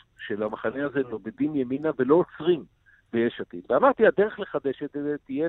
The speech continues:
בחירות פתוחות בתוך יש עתיד, במסגרת הזאת, לראשות המחנה, יבוא גם רון חולדאי, יבוא כל מי שרוצה להתמודד. יאיר לפיד סירב, יומיים אחרי זה, כבר לא הייתי בקבוצת הח"כים של יש עתיד.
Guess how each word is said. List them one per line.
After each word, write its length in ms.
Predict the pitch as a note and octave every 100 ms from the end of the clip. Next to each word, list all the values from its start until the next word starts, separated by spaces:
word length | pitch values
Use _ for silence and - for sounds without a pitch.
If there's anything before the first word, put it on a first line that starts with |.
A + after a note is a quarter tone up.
| -
בחירות 400 | - A#2 C#3 F3 _ _ _
פתוחות 380 | - - - E3+ - -
בתוך 380 | A#3+ - A3+ -
יש 180 | B2 A2+
עתיד, 220 | - E3+ _ _ _ _ _ _ -
במסגרת 640 | E3 G3 E3 - D3+ C#3+ B2
הזאת, 320 | A#2+ F3 G#3+ _
לראשות 580 | - C#3+ G3 E3+ - D#3+
המחנה, 380 | C3+ B2 D3+ A3+
יבוא 260 | G#3 C#3 C#3+
גם 80 | A#2+
רון 160 | A2+
חולדאי, 320 | - A#2+ D3
יבוא 260 | G3+ F#3+ D#3
כל 120 | -
מי 100 | D#3 D3+
שרוצה 400 | C3 B2+ - C#3 _ - -
להתמודד. 480 | A#2+ B2 - A2+ G#2 F#2 -
יאיר 220 | C#3 G#3
לפיד 280 | G3+ F3+ F3+ -
סירב, 340 | C#3 B2 A#2+ - -
יומיים 500 | B2 B2 C#3+ F3+ F#3+
אחרי 380 | - C#3+ C#3+ E3 C3+
זה, 160 | C#3 C#3 _ _ -
כבר 180 | - C3
לא 140 | D#3
הייתי 240 | G#3 G3+ G3
בקבוצת 560 | F3 - C3 - E3
הח"כים 400 | D3+ - D3 - D3+
של 140 | - B2
יש 180 | B2+ -
עתיד. 260 | - G2+